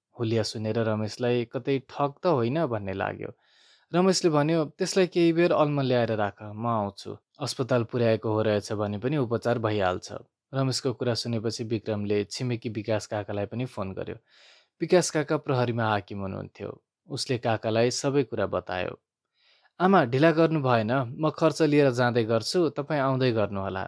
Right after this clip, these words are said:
समयमै औषधि नपुगे के हुन्छ के?" विक्रम बाहिर निस्कदा त्यो केटो हडबडाएर भन्दै थियो,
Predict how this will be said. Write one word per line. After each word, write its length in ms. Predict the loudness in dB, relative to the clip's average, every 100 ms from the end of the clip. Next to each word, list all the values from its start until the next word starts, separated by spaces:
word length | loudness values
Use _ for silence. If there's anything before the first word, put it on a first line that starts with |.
| -10
समयमै 500 | -10 -2 2 2 4
औषधि 420 | 2 2 0 -2 2
नपुगे 420 | 2 0 -2 -2
के 160 | -2
हुन्छ 260 | -2 -2 -4
के?" 320 | -4 -4 -10 -14 _ _ -20 _ _ _ _ -4
विक्रम 320 | 2 4 6
बाहिर 300 | 6 6 4
निस्कदा 520 | 0 -2 -4 0 0
त्यो 180 | 0 -8
केटो 240 | -6 -4
हडबडाएर 580 | -2 -2 -2 0 2 0
भन्दै 380 | -2 -4 -2 -2
थियो, 240 | -4 -10